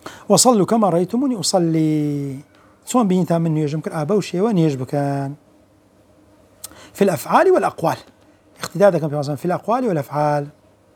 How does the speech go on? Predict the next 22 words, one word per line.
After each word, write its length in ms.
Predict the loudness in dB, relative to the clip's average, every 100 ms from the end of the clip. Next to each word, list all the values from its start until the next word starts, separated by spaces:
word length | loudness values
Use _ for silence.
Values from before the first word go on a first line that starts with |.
| _ _ _ -20 -20 0
ئەوەی 200 | 4 6
ما 140 | 6 4
كان 180 | 4 4
على 180 | 4
سبيل 260 | 4 2 2
الوجوب، 320 | 2 4 2
على 180 | 4 4
سبيل 260 | 4 0 0
الوجوب. 300 | 0 -4 -10 _ _ _ _ _ _ _ 2
ئەوەی 160 | 4 6
على 140 | 4
سبيل 320 | 4 2 2
الاستحباب 580 | 0 0 -4 2 4 4
و 140 | 0 -2
الندب، 400 | 0 0 -2 -6 -20 _ -10
لەسەر، 200 | -4 -2 -2 -6 -14 -2
على 180 | 0
سبيل 220 | 2 0 0
الاستحباب، 460 | 0 -2 -2 -2 -2
براکەم. 320 | -8 -12 -8 2
باشە؟ 260 | 2 4 -2 -4 -14 -20 -20 -20 _ _ _ _ _ _ _ _ _ _ _ -20 -20 _ -20 _ -20 -20 _ -20 _ _ -20 -20 -20 _ _ -20 -20 -14 2
باشە. 260 | 4 2